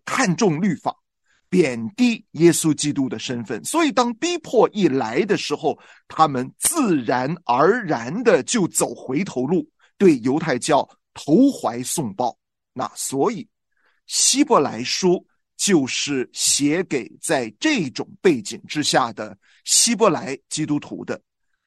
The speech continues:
教导、劝勉，甚至是警告他们要持守耶稣基督的信仰，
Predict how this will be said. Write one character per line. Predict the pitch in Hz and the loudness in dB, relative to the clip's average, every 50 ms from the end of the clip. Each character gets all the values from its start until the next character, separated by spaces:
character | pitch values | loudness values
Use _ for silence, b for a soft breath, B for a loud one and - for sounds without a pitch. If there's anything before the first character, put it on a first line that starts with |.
| _ _ _ _ _ _ _ - | _ _ _ _ _ _ _ -4
教 | - - 247 254 | 4 6 6 6
导、 | 285 165 - 76 - _ _ _ _ _ _ _ _ _ - | 6 4 0 -4 -12 _ _ _ _ _ _ _ _ _ -2
劝 | - - - - 302 202 151 | 0 2 4 4 4 4 4
勉， | 127 117 107 - _ _ _ _ _ _ | 2 -4 -8 -10 _ _ _ _ _ _
甚 | - - - 196 175 143 | -8 -2 2 2 2 2
至 | 104 - 127 | 0 -6 -8
是 | 113 - - 147 | -8 -6 -8 -8
警 | - - - - 175 175 147 120 107 107 107 110 - | -8 -4 -2 0 0 0 0 -2 -4 -6 -6 -6 0
告 | - 262 285 233 160 123 107 | 4 6 6 6 6 4 0
他 | - - - 135 135 127 | -6 -4 -2 -2 0 -2
们 | 120 110 110 107 98 - _ b b b b b | -2 -8 -12 -14 -16 -18 _ b b b b b
要 | 113 - - 131 127 104 | 0 0 2 0 0 -4
持 | - - - - - - 123 127 147 240 | -2 0 2 2 2 0 0 0 0 2
守 | 202 - - - - - - _ | 2 2 0 -2 -4 -6 -8 _
耶 | - 156 170 160 | 0 2 2 2
稣 | - - 156 143 | 2 0 -2 -2
基 | 123 - 143 143 | -2 -4 -6 -4
督 | 135 143 135 | -4 -4 -6
的 | 117 | -4
信 | 117 - - 143 120 110 | -6 -6 -4 -4 -6 -6
仰， | - - - - | -8 -10 -14 -20